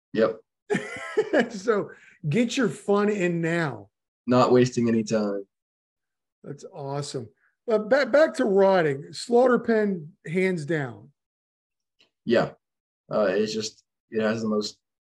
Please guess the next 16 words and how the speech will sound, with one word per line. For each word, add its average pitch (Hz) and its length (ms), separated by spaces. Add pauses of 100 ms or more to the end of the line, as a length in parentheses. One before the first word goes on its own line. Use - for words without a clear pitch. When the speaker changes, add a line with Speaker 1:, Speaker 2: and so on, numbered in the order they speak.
(500)
Speaker 1:
diversity, 107 560
I 110 60
guess, 113 300
in 101 100
trails. 110 600
And, 90 140 (960)
um, 90 420 (680)
you - 80
know, 185 80
it's 90 100
close 101 260
to - 140
the 104 60
square. 101 760 (600)
And, 92 440
uh, 90 260